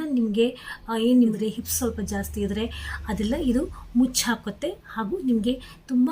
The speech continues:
ಅಸಹ್ಯವಾಗಿ ನೀವು ಖಂಡಿತವಾಗಿಯೂ ಕಾಣಲ್ಲ, ಒಳ್ಳೆ ಲುಕ್ ಕೊಡುತ್ತೆ ಈ ಪೆಪ್ಲಮ್ ಟಾಪ್ಸ್. ಖಂಡಿತವಾಗಿಯೂ ನೀವು ಟ್ರೈ ಮಾಡಿ. ಈಗಂತೂ ಎಷ್ಟೋ ಜನ ಹೆಣ್ಣುಮಕ್ಕಳು ಅವ್ರು ಸ್ಲಿಮ್ ಆಗಿದ್ರು ಅಷ್ಟೇ, ಸ್ವಲ್ಪ ಹೆಲ್ದಿ ಆಗಿದ್ರು ಅಷ್ಟೇ, ಕುರ್ತೀಸ್ ಜೊತೆಯಲ್ಲಿ ಲೆಗಿನ್ಸ್ ಹಾಕೊಂಡು ಹೊರಟ್ಬಿಡ್ತಾರೆ. ಖಂಡಿತವಾಗಿಯೂ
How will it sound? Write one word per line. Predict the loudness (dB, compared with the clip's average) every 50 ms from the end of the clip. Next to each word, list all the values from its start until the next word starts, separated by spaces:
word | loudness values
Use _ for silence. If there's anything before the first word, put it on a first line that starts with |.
| 0 -4
ಅಸಹ್ಯವಾಗಿ | -4 -4 -4 -2 -2 0 0 0 0 0 0 0 2
ನೀವು | 2 2 2 0
ಖಂಡಿತವಾಗಿಯೂ | -2 -8 -12 -6 -4 -4 -2 -4 -4 -4 -4 -4 -4 -4
ಕಾಣಲ್ಲ, | -6 -6 -6 -4 -2 -2 -2 -4 -6 -8 -12 -18 _ _ -8
ಒಳ್ಳೆ | -6 -4 -2 0
ಲುಕ್ | 0 0 0 -2 -6
ಕೊಡುತ್ತೆ | -8 -10 -10 -10 -10 -10 -12 -12 -12 -16 -14 -6 -2
ಈ | -2 -2
ಪೆಪ್ಲಮ್ | -2 -4 -10 -10 -6 -6 -4 -4 -6 -8 _ _ _ -10
ಟಾಪ್ಸ್. | -10 -10 -10 -8 -6 -8 -8 -8
ಖಂಡಿತವಾಗಿಯೂ | -10 -6 -6 -4 -4 -4 -4 -4 -4 -4 -4 -6 -8 -10 _ _ -10
ನೀವು | -10 -8 -6
ಟ್ರೈ | -4 -2 -2 -2
ಮಾಡಿ. | -2 -2 -4 -8 -12 -14 _ _ _ _ _ _ _ _ -20 _ 0
ಈಗಂತೂ | 2 4 4 4 4 0 0 2 0 2
ಎಷ್ಟೋ | 2 2 2 2 0 -2 -6 -6 -2 0 0 0
ಜನ | 2 0 0
ಹೆಣ್ಣುಮಕ್ಕಳು | 0 0 2 2 4 4 4 2 0 0 0 0 0
ಅವ್ರು | 0 -2 -6 -6
ಸ್ಲಿಮ್ | -4 -4 -2 0 4 6 6 6
ಆಗಿದ್ರು | 6 4 2 2 2 2 0
ಅಷ್ಟೇ, | 0 0 -2 -2 0 0 0
ಸ್ವಲ್ಪ | 0 -2 -4 -6 -4 -2 -2 -2 -4 -6 -12 -18 -16 -8
ಹೆಲ್ದಿ | 0 2 4 6 6 6 6
ಆಗಿದ್ರು | 4 4 4 2 2 0 -2
ಅಷ್ಟೇ, | -2 -4 -4 0 0 -2 -2 -2 -12 -18 -20 -20 -20 _ -10
ಕುರ್ತೀಸ್ | -6 -6 -6 -2 2 2 2 2 2
ಜೊತೆಯಲ್ಲಿ | -2 -2 0 0 0 0 0 0 0
ಲೆಗಿನ್ಸ್ | 0 0 0 2 2 2 2 2 -2
ಹಾಕೊಂಡು | -8 -8 -8 -6 -4 -4 -4
ಹೊರಟ್ಬಿಡ್ತಾರೆ. | -2 -2 -4 -4 -4 -6 -12 -12 -10 -8 -8 -8 -8 -12 -12
ಖಂಡಿತವಾಗಿಯೂ | -8 -6 -4 -2 -2 -4 -4 -4 -4 -4 -2 -2 -2 -4